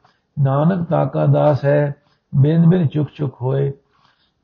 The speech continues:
ਪਹਿਲੋਂ ਇਹ ਸਦਕੜੇ ਹੋਣਾ ਸਾਹਿਬ ਤੋਂ ਹੈ, ਪਰ ਨਾਲ ਹੀ ਇਹ ਭਾਵ ਉਸ ਦੇ ਨਾਮ ਲਈ ਉਮਾ ਵਿੱਚ ਆ ਜਾਂਦਾ ਹੈ ਤੇ ਅੰਤਲੀ ਤੁਕ ਵਿੱਚ ਉਚਾਰਦੇ ਹਨ, "ਸਾਹਿਬ ਤੇਰੇ ਨਾਮ ਵਿਟੋਂ ਬਿੰਦ ਬਿੰਦ ਚੁਕ ਚੁਕ ਹੋਏ।"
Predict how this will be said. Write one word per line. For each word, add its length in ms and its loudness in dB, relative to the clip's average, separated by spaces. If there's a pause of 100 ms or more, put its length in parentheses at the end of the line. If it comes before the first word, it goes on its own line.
ਪਹਿਲੋਂ 340 0
ਇਹ 80 2
ਸਦਕੜੇ 500 0
ਹੋਣਾ 320 0
ਸਾਹਿਬ 420 0
ਤੋਂ 220 -2
ਹੈ, 300 0 (460)
ਪਰ 100 -4
ਨਾਲ 400 2
ਹੀ 120 2
ਇਹ 260 -2
ਭਾਵ 340 2
ਉਸ 300 -6
ਦੇ 120 -2
ਨਾਮ 360 2
ਲਈ 360 -2
ਉਮਾ 320 0
ਵਿੱਚ 340 -4 (400)
ਆ 200 -2
ਜਾਂਦਾ 400 2
ਹੈ 180 0
ਤੇ 220 -8
ਅੰਤਲੀ 400 0
ਤੁਕ 240 -6
ਵਿੱਚ 280 -4 (360)
ਉਚਾਰਦੇ 540 0
ਹਨ, 120 0
"ਸਾਹਿਬ 420 0
ਤੇਰੇ 360 0
ਨਾਮ 340 0
ਵਿਟੋਂ 440 -2 (560)
ਬਿੰਦ 240 4
ਬਿੰਦ 220 4
ਚੁਕ 280 -6
ਚੁਕ 260 -8
ਹੋਏ।" 280 -4